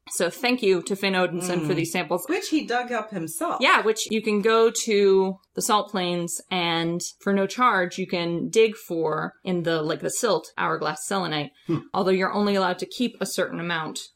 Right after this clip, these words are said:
Speaker 1: with each trip.
Speaker 3: Gotcha.
Speaker 1: And there have been some really, really beautiful specimens. He sent us three spars, which are the sort of the long flat pieces. And then he sent also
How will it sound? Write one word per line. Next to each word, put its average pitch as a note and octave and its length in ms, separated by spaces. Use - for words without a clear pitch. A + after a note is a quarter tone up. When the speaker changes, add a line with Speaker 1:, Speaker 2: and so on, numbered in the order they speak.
Speaker 1:
with F3+ 160
each D3+ 220
trip. - 180
Speaker 3:
Gotcha. A#2+ 360
Speaker 1:
And G#3 140
there B3+ 100
have B3 80
been B3+ 140
some A3 180
really, D4 240
really A3+ 200
beautiful G3 280
specimens. G3+ 560
He A#3 260
sent C4+ 420
us G#3+ 420
three C4 460
spars, - 680
which F#3+ 180
are E3+ 100
the E3+ 120
sort F3 200
of E3 200
the F#3 160
long F3 380
flat F3 360
pieces. D#4+ 460
And G3+ 120
then G#3+ 120
he G#3+ 120
sent G#3+ 300
also F3+ 580